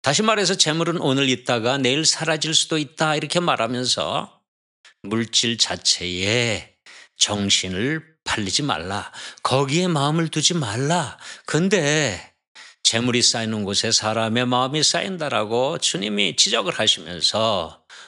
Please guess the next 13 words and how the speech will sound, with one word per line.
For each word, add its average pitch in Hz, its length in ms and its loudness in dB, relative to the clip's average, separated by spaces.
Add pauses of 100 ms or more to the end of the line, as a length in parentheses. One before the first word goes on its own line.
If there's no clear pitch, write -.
(140)
우리는 123 480 0 (480)
하늘에 98 960 -2 (120)
쌓일 127 560 2
상급에 123 1120 -2 (340)
우리의 90 220 -8
마음을 95 400 -4
두어라라고 110 960 -2 (200)
가르쳐주고 92 920 -6
있습니다. 85 640 0 (400)
더 - 220 -4
큰 156 200 0
문제가 127 360 2
있죠. - 420 0